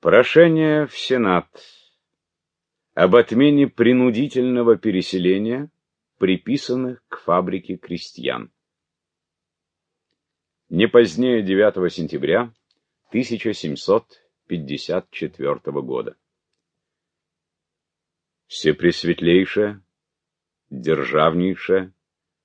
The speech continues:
великая государыня императрица Елисавет Петровна,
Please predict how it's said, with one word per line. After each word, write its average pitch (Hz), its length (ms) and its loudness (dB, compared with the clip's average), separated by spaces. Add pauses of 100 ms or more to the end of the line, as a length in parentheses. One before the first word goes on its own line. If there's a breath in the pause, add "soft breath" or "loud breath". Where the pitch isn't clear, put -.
(160)
великая 87 600 0
государыня 82 720 0
императрица 80 1120 -4 (480)
Елисавет 78 880 -4 (120)
Петровна, 69 600 -4